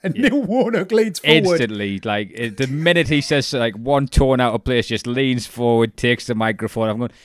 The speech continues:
Speaker 2: "All right there, sonny, don't worry, I've got this." So,
Speaker 1: <laughs>
Speaker 2: what what you gotta remember is the state of the club before the owners came in, which was a something like two hundred million pounds debt, and it is, and it's a massive club, and we look forward to the good times coming. Like, just absolute clinical
Speaker 1: Yeah.
Speaker 2: with the press, didn't put a foot wrong.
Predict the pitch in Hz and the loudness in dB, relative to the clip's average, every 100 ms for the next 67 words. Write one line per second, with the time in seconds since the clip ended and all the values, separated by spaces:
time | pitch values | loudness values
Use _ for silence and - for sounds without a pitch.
0 | - 170 196 175 131 113 113 110 113 117 | -10 -2 0 2 0 0 -4 -2 -2 0
1 | 117 143 110 104 104 117 120 113 98 78 | 2 2 2 -2 -2 -2 -4 -4 -6 -8
2 | 87 - - - - - 123 170 - - | -14 -10 -10 -10 -4 0 2 0 -4 -6
3 | - - 175 - 151 - 160 - - - | -8 -4 -6 -6 -10 -6 -8 -6 -8 -8
4 | _ 151 156 180 - _ _ 151 170 151 | _ -4 0 0 -2 _ _ 2 4 4
5 | 143 147 131 127 135 139 113 95 98 92 | 2 2 2 2 2 0 0 -2 -4 -6
6 | 117 104 - 127 113 110 - 110 98 101 | -10 -8 -2 0 0 -4 -4 -4 -4 -6
7 | 107 110 110 107 104 104 95 107 107 104 | -4 -4 0 0 2 0 -2 -2 -2 -4
8 | - 104 98 95 87 90 92 104 101 - | -6 -4 -4 -4 -6 -10 -8 -4 -4 -2
9 | 113 101 98 95 - 107 95 95 92 92 | -2 -2 -6 -8 -6 -6 -6 -8 -8 -10
10 | 90 - 90 85 - 87 80 98 95 98 | -12 -10 -12 -12 -12 -12 -12 -10 -6 -4
11 | 107 90 92 98 101 104 117 107 110 92 | -4 -4 -8 -8 -6 -4 -4 -4 -6 -6
12 | - 87 76 95 95 90 90 - 92 87 | -8 -8 -6 -6 -6 -6 -10 -8 -8 -8
13 | - 90 90 82 90 87 - - 87 85 | -10 -8 -8 -8 -10 -10 -12 -12 -12 -10
14 | 85 110 113 - 143 - 151 139 - 117 | -12 -8 -6 0 0 0 -2 -2 -2 -4
15 | 113 113 - - 135 147 139 131 127 120 | -4 -4 -6 -6 0 0 0 -2 -2 -2
16 | 113 113 - 107 104 - 127 123 107 113 | -4 -4 -2 -2 -4 -6 -8 -6 -4 -4
17 | 107 107 95 85 92 87 85 | -4 -6 -6 -6 -6 -8 -10